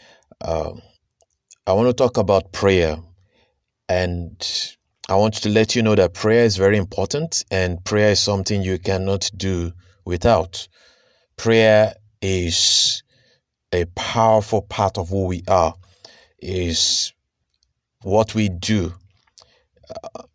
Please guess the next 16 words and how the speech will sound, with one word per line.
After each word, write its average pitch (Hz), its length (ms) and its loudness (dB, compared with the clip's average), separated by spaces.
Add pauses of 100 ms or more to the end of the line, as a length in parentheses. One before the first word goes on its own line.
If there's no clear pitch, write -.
(720)
daily, 98 380 0
is - 320 -10
something 101 340 -2
that 92 180 0
God 95 180 2
expects 90 640 -4
of 78 160 -8
us, 78 160 -8
is 85 100 -8
something 104 460 -2
that 92 180 2
God 87 440 -2
built 113 400 0
us 90 300 0
to 101 120 -4
do. 85 260 -4